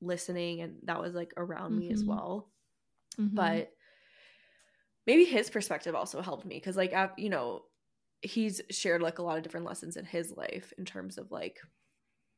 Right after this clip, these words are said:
Speaker 1: money is not everything. Like, you can have all the
Speaker 2: Mm-hmm. And
Speaker 1: money in the
Speaker 2: sometimes you have
Speaker 1: world
Speaker 2: to
Speaker 1: and
Speaker 2: learn
Speaker 1: it's,
Speaker 2: that yourself,
Speaker 1: it's
Speaker 2: though.
Speaker 1: Yeah. But I think witnessing, like, they, like, my parents bought a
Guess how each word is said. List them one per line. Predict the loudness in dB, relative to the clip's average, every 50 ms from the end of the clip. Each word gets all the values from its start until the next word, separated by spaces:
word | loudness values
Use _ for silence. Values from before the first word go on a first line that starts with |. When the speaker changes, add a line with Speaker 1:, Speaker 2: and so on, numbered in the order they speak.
| _ _ _ -6
Speaker 1:
money | -4 -4 -2 -2 -2 -2
is | -4 -4 -6
not | -10 -10 -10 -12
everything. | -12 -10 -10 -12 -10 -10 -10 -10 -10 -10 -12 -10 -8
Like, | -6 -6 -6 -6 -10 -14 _ _ -4 -2 0 2
you | 2 2
can | 2 2
have | 0 0 0
all | -2 -2
the | -2 0
Speaker 2:
Mm-hmm. |
And | 0 2
Speaker 1:
money | 4 4
in | 4
the | 4
Speaker 2:
sometimes | 2 4 4
you | 4
have | 4 4
Speaker 1:
world |
Speaker 2:
to | 4 4
Speaker 1:
and |
Speaker 2:
learn | 4 4 4 4 4
Speaker 1:
it's, |
Speaker 2:
that | 2 2 0
yourself, | 0 -2 -2 0 2 2 2 2 2 0
Speaker 1:
it's | -2
Speaker 2:
though. | -2 -2 -2 -2 -2 -4 -6 -10 _ _ _ _ _ _ _ _ _ _ _ _ _ _ _ _ _ -6
Speaker 1:
Yeah. | -2 4 6 6 6 6 4 0 -2 -8 -14 -16 -16 -6 4
But | 10 12 12
I | 12
think | 12 8 4 6
witnessing, | 8 8 8 8 6 2 2 2 2 4
like, | 6 6 4 4 2 -4 -16 _ -20
they, | -16 -14 -14 -14 -10 -4 0 2 4 4 2
like, | 2 2 0 0 0 -4 -12 -14 -6
my | -4 -4 -2
parents | 0 0 0 0 0 -2 -6
bought | -6 -6 -6 -6 -6
a | -8 -10